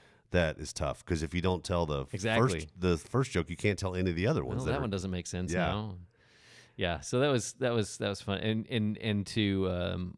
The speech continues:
Speaker 2: I was talking to Collie, and she, <laughs> she was laughing. She's like, you know, "The first section of watching the show, of, of, of our me-, our message, um, is,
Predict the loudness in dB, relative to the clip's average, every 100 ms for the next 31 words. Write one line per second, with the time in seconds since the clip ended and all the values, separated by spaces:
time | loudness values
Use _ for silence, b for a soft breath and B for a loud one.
0 | -10 -8 -2 0 0 0 2 2 2 0
1 | -2 -2 -2 2 2 2 0 0 0 0
2 | -2 0 -2 -2 -2 -4 B B B 0
3 | 4 4 4 2 4 4 -2 -4 0 0
4 | 0 0 0 2 0 0 -2 -2 -2 -2
5 | 0 0 -2 -4 -4 -4 0 4 6 6
6 | 4 2 2 2 2 0 -4 -6 -10 -14
7 | -18 -8 -6 -4 -6 -12 b b b b
8 | b -2 -2 -2